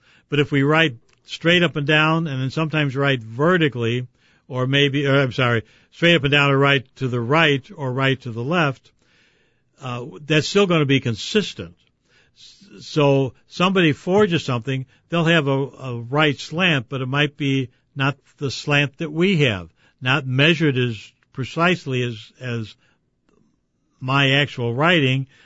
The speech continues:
but somebody who forged that tried to go close to it, but it's gonna be seen very easily that it's, it's a forgery.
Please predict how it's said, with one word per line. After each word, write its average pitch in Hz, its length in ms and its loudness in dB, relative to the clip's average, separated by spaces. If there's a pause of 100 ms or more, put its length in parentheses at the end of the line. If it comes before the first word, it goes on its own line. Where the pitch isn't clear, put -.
(140)
but 117 100 -16
somebody 151 340 2
who 127 140 0
forged 170 440 0
that 135 340 -2
tried 156 300 0
to 147 80 0
go 131 240 -4
close 190 400 0
to 127 140 -2
it, 123 120 -6 (480)
but 131 160 -2
it's 123 140 -4
gonna 135 200 2
be 123 140 -2
seen 143 380 0
very 131 260 2
easily 139 360 0
that 113 220 -2 (320)
it's, 117 240 -8
it's 127 220 -12
a 113 60 -12
forgery. 104 640 -6